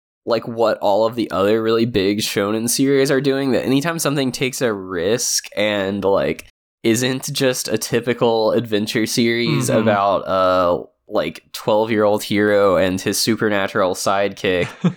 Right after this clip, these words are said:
Speaker 2: <laughs>
Speaker 1: they just don't know what to do with it. And, like, Fabricant one hundred is, is so mid, but it adheres to the, like, tried and true standard of just, like, a boy and his monster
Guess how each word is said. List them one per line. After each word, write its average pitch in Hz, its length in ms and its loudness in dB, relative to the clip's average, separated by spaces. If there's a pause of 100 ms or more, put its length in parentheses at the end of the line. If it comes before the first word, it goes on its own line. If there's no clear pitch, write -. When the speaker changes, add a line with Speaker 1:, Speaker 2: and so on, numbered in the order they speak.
(440)
Speaker 2:
<laughs> - 200 -20
Speaker 1:
they 117 120 2
just 120 140 -6
don't 143 120 2
know 151 40 -2
what 156 80 -2
to 131 80 0
do 117 160 -2
with 131 160 0
it. 73 240 -2
And, 123 160 0
like, 123 180 0
Fabricant 147 460 -2
one 131 120 -2
hundred 131 560 0 (340)
is, 123 420 -2
is 120 320 2
so 151 720 2
mid, 110 640 2 (380)
but 120 500 -2 (200)
it 139 280 0
adheres 131 880 2
to 117 600 0
the, 107 360 2
like, 101 220 2
tried 107 540 0
and 107 160 2
true 110 320 0
standard 104 640 0
of 98 120 -4
just, 101 160 -6
like, 92 200 -2
a 98 100 0
boy 95 520 2
and 92 120 0
his 95 320 0
monster 87 1080 0